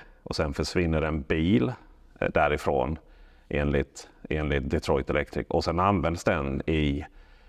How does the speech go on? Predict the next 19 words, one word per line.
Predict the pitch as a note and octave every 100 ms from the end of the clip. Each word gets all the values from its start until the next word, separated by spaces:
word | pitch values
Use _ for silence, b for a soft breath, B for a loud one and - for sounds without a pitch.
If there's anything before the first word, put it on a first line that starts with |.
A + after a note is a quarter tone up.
| b b
i, | - D2+ -
i |
det | D#2 D2+
fallet | - E2 D2+
någon | D#2 D#2
form | E2 D2
av | C#2 -
kryptovaluta-historia | - D#2+ - - D2 C#2 C#2+ C2 - C#2 C2 - - - - - D#2 - G2+ G#2+ C#2+ D#2
som, | - D2 C2+
som | - D2+
aldrig | D2+ C2+
blev | C#2 C2+ D#2
riktigt | C#2 - -
verklighet | D2 - D#2 C#2+ - - -
av | D2
allt | C#2+ C#2+
att | C#2+
döma. | D2+ C#2+ C#2+ b b b b b b b -
Eh, | D#2+ D#2 D2+